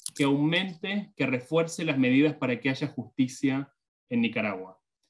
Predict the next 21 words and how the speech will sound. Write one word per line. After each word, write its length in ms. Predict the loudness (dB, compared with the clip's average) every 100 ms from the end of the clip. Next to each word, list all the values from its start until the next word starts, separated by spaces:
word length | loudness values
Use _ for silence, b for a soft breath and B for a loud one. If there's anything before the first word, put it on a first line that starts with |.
| _ _ -6
Eso, 300 | -4 -2 0
en 100 | 0
otras 260 | -2 -4
palabras, 720 | 2 4 4 2 -4 -10 -20 _ _ _
es 160 | 0 2
pedir 420 | 6 10 10 8
que 100 | 2
exista 760 | -2 -2 -2 -2 0 0 0 4
un 220 | 6 8
mecanismo 760 | 6 6 6 6 4 -4 -6 4
independiente 840 | 6 6 4 0 2 2 2 2
de 80 | 2
investigación 920 | 0 -4 -6 -8 -2 0 2 0 -4 _ _ _ _ _ _ _
que 120 | 6
no 200 | 8 8
va 80 | 4
a 60 | 2
formar 300 | 4 4 2
parte 260 | -2 -2
ya 220 | -2 0
del, 320 | 2 2 2